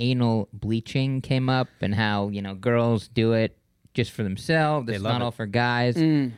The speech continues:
Speaker 1: Well, a spa in Thailand
Speaker 3: O-, of course.
Speaker 1: has started offering penis whitening.
Speaker 3: Penis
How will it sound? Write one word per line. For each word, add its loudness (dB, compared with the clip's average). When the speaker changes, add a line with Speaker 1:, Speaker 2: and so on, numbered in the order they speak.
Speaker 1:
Well, -2
a 2
spa -2
in -2
Thailand 0
Speaker 3:
O-, 0
of 0
course. 2
Speaker 1:
has -6
started 0
offering 0
penis 2
whitening. -6
Speaker 3:
Penis 4